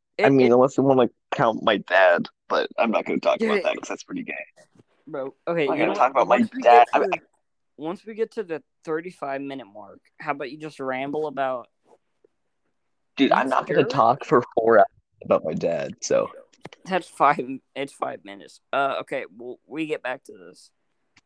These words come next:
Speaker 2: Um, specific, you wanna talk about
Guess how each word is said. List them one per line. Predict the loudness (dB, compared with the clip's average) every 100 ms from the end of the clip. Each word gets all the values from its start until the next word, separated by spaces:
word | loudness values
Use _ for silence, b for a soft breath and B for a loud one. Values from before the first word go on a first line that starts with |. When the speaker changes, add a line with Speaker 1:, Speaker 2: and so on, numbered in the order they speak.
| -10
Speaker 2:
Um, | -8 -6 -8 -14 _ _ _ _ _ _ _
specific, | -20 -16 -12 -10 -12 -12 _ _ _ _ _ _ _ -12
you | -8
wanna | -6 -6
talk | -4 -6 -6
about | -8 -8 -10